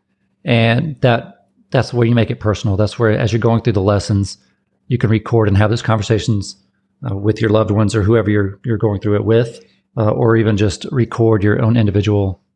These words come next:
uh, responses for, uh, posterity's sake.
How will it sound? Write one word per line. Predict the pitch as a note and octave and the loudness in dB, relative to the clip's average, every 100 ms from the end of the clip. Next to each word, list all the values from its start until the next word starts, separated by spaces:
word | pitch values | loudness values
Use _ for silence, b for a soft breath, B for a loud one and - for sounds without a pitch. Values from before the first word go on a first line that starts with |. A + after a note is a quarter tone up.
| _ A#2+ | _ -4
uh, | |
responses | G#2 G2+ - G#2 F#2+ G#2+ - | -4 -2 -2 -2 -2 -4 -6
for, | - G#2 G2+ F#2+ - b b b b - | -2 0 0 -2 -8 b b b b -14
uh, | C#3 - _ - | -14 -14 _ -6
posterity's | A2+ - A2 F#2+ E2+ | -4 0 0 0 -2
sake. | G2 F#2 - | -2 -2 -6